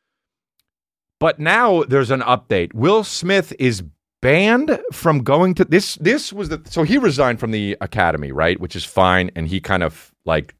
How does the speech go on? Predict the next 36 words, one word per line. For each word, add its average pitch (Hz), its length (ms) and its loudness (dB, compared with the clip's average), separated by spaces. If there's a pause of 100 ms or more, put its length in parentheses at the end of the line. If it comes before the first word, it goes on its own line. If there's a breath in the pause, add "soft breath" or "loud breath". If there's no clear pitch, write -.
(140)
did 87 180 0
the 90 80 2
Eminem 90 340 0
and 85 80 0
Eight 87 180 -2
Mile 85 300 2
where 80 160 0
he 92 260 -4
did 85 220 -2
the 90 80 0
thing 95 380 -2
against 92 420 -2
him 95 400 0 (400 soft breath)
before 90 420 0
the 80 160 -4
Academy 90 380 -2
could 101 160 -8
do 98 100 -4
the 90 100 -6
thing 98 200 -2
against 92 360 -2
him. 98 260 2 (400)
You 104 100 -8
know 113 80 -2
what 104 80 -4
I'm - 40 -18
talking 110 280 0
about? 110 320 -4 (640)
Like, 101 160 -4
he 113 80 -6
was 101 160 0
like, 98 100 2
"All 143 100 2
right, 120 140 4
I'll 120 120 4
resign." 101 520 0